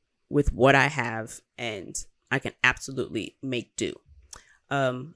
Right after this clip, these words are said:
and I'm also, I also had a moment, it was most recently I remembered, but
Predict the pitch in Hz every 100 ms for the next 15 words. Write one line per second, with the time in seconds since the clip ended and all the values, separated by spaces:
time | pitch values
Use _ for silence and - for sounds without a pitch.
0 | _ 175 170 160 - 196 285 - 160 147
1 | 143 - _ _ - 147 165 175 190 175
2 | 156 151 151 147 147 143 - - - _
3 | _ _ _ _ 156 156 151 151 - -
4 | _ _ _ _ - 180 196 - 151 190
5 | - - 170 170 - 151 147 151 165 202
6 | 233 - - 156 139 -